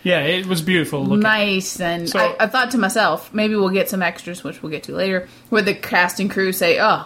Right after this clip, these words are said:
Speaker 2: this was like torture, having
Speaker 1: Yeah.
Speaker 2: to be in a beach all the time and whatever," but it looked really nice.
Speaker 1: So I was thinking the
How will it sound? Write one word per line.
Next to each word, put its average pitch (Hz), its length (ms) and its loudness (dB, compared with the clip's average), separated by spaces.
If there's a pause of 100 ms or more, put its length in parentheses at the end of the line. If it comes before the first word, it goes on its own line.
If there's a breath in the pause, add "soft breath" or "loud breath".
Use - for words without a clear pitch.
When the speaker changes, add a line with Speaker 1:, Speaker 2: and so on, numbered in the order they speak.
(100)
Speaker 2:
this 196 220 -8
was 160 240 -8
like 135 220 -6
torture, 240 580 -2
having 156 260 2
Speaker 1:
Yeah. - 0 -
Speaker 2:
to 151 180 0 (160)
be 190 220 2
in 175 80 0
a 170 80 -2
beach 180 400 -4
all 170 160 2
the 170 120 0
time 170 420 0
and 151 120 -4
whatever," 151 260 -4
but 185 120 2
it - 80 0
looked 226 240 0
really 160 240 -4
nice. - 220 -8
Speaker 1:
So 185 120 2
I 214 140 2
was 208 180 2
thinking 160 440 0
the 156 500 2